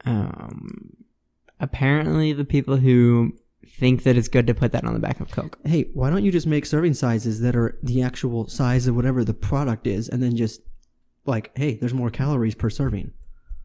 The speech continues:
Speaker 1: Hmm.
Speaker 2: That's how they get you. "Well, our product only has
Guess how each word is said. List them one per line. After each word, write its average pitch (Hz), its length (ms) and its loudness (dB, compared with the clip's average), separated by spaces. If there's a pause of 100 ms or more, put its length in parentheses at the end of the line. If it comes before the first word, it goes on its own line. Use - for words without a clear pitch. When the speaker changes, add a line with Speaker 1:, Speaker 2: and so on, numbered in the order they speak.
(360)
Speaker 1:
Hmm. 127 280 2 (720)
Speaker 2:
That's 110 160 -4
how 120 80 -2
they 113 120 -4
get 107 220 -4
you. - 140 -6 (400)
"Well, 190 140 -2
our 165 80 0
product 185 360 0
only 180 260 0
has 190 280 -2